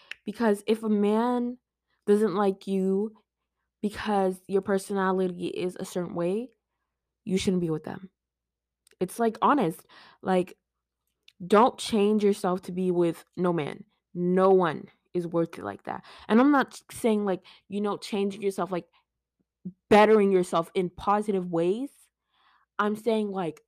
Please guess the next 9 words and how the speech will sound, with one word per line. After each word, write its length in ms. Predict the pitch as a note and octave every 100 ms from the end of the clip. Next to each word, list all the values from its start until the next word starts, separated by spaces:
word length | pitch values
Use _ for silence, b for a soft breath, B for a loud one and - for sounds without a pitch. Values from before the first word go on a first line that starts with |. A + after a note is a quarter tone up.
| _ -
changing 520 | - G#3+ G#3 G3+ F#3+
yourself 360 | F3+ F#3+ E3+
to 120 | - F3+
fit 400 | - F#3+ F#3 - _ _ _
who 220 | - G#3
they, 380 | G3 F#3 F3+ - _ _ _ _ _ _ _ _ _ _ _ _ _
like, 280 | - G3+ - -
to 160 | - G3+
fit, 440 | - G#3+ G#3 F3+